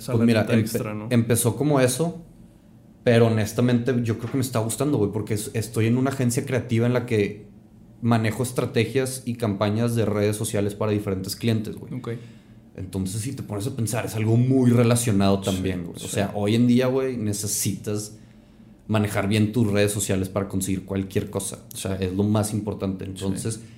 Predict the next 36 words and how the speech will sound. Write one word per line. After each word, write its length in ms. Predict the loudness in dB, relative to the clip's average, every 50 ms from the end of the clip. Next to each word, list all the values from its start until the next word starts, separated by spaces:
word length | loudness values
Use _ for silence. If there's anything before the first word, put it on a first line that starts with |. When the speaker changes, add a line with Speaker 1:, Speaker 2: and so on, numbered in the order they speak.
| -20 -20 -20 -14 -6
Speaker 1:
me 100 | -4 -4
estoy 240 | -2 -2 -4 -4 -2
empapando 560 | -2 -2 -2 -2 -4 -4 -2 -2 0 2 2
de 60 | 2 2
mucha 260 | 2 0 0 0 -2
información 720 | -2 -2 -2 -2 -2 -2 -4 -4 -4 -4 -4 -2 -2 -2 0
de 120 | 0 -2
ese 180 | -2 -2 -4 -6
tipo, 300 | -6 -8 -10 -10 -10 -12
güey. 240 | -12 -12 -14 -14 -10
Y, 280 | -8 -8 -8 -8 -10 -10
y 140 | -10 -10 -10
creo 400 | -8 -8 -6 -4 -4 -4 -4 -2
que, 140 | 0 0 0
pues, 320 | -2 -4 -6 -6 -6 -6 -8 -4
me 180 | -2 0 0 0
está 220 | -2 -4 -6 -8
jalando 440 | -6 -6 -6 -6 -4 -4 -6 -6 -8 -8
de 100 | -8 -8
alguna 220 | -6 -6 -6 -6 -4
manera. 320 | -6 -6 -6 -8 -10 -12 -14 -18 -20 -20 -18 -16 -14
Speaker 2:
Güey, 200 | -12 -12 -12 -12
sí. 420 | -12 -12 -12 -12 -10 -10 -10 -12 -12 -16 -20 -20 -20
Sí, 300 | -14 -12 -10 -10 -10 -10
sí, 100 | -10 -12
sí. 160 | -12 -10 -10
Y, 400 | -10 -8 -8 -6 -6 -6 -6 -6 -8 -6
y 40 | -6
entonces, 440 | -6 -6 -2 0 0 0 0 -2 -6 -12 -18 -20 -20 -20 -20 -20
jalando, 680 | -8 -6 -4 -2 0 0 0 2 2 0 0 -2 -6 -8 -8
también 140 | -6 -4 -4
estás 180 | -4 -6 -8
estudiando. 460 | -8 -8 -6 -4 -4 -2 -2 -4 -4
Speaker 1:
Ujú. 880 | -6 -8 -12 -16 -20 -20 -20 -20 -20 -20 -20 -20 -20 -14 -14 -12 -10 -10 -10 -10 -12 -16 -20 -20 -12 -10
Speaker 2:
Y 60 | -8
aparte, 640 | -8 -6 -6 -6 -8 -6 -6 -6 -6 -6 -8 -12